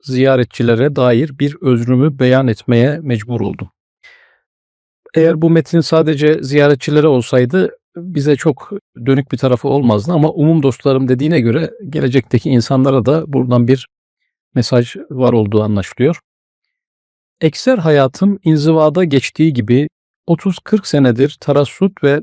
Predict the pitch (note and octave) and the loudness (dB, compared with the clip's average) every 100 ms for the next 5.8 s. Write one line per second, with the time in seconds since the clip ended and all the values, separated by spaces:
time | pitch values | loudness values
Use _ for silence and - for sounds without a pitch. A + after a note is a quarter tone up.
0 | - - D3+ C#3 B2+ A#2 C#3+ D3+ B2+ B2+ | -4 -4 0 0 0 0 0 2 0 0
1 | E3 - A#2+ A2 A2 G#2 A2+ C#3 - _ | -4 -2 -2 -2 -4 -2 0 -2 -6 _
2 | _ _ _ _ _ C3 A#2+ D3+ E3+ E3+ | _ _ _ _ _ -4 0 2 4 2
3 | - G#3+ - D#3 B2 F#3+ E3 C#3 C#3 B2 | 0 -4 0 0 2 0 0 0 2 0
4 | - D#3 E3 C3 - B2 D3 - C3 B2+ | 2 2 2 -2 0 0 0 -2 0 0
5 | - E3+ - B2 G2 D#2+ F2 | 0 -4 -2 -4 -4 -6 -8